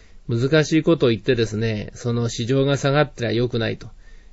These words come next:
えー、とにかく市場を下げないために何ができるかが全てなんだと、えー、いうのがもう日本だけじゃなくて世界中徹底してきてますね。だからとにかく一切難しいことを言わずに、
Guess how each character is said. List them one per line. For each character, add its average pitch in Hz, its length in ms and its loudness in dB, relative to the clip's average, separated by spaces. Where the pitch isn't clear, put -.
え 117 140 -2
ー、 - 40 0
と 165 120 2
に 180 100 6
か 143 120 4
く 113 260 2
市 127 200 -6
場 165 240 4
を 165 60 4
下 156 160 2
げ 175 120 4
な 170 140 6
い 143 80 4
た 135 140 2
め 165 80 2
に 156 100 4
何 143 220 2
が 120 100 2
で 107 120 -2
き 127 80 -2
る 127 120 2
か 113 80 -4
が 117 60 -4
全 135 240 -2
て 135 100 2
な 107 80 -4
ん 98 80 -8
だ - 140 -8
と、 - 120 -20
え 113 200 -2
ー、 - 20 -2
い 127 160 2
う 143 380 4
の 139 120 0
が 123 120 0
も 117 460 0
う - 40 -8
日 120 80 -4
本 151 160 0
だ 139 120 2
け 147 80 2
じ 156 60 2
ゃ 139 40 4
な 123 60 0
く - 40 -12
て 120 80 -2
世 117 180 -6
界 156 200 4
中 156 120 2
徹 120 240 -6
底 190 140 6
し 190 60 2
て 233 120 0
き - 40 -18
て - 100 -4
ま - 100 -8
す - 120 -12
ね。 123 280 0
だ 135 100 0
か 127 80 0
ら 123 80 2
と 185 100 4
に 208 100 6
か 170 120 6
く 113 380 2
一 113 80 -6
切 117 320 -2
難 113 340 -2
し 120 160 -6
い 117 60 -4
こ 120 100 -2
と 120 100 0
を - 20 4
言 117 100 0
わ 139 100 4
ず 147 140 0
に、 156 300 2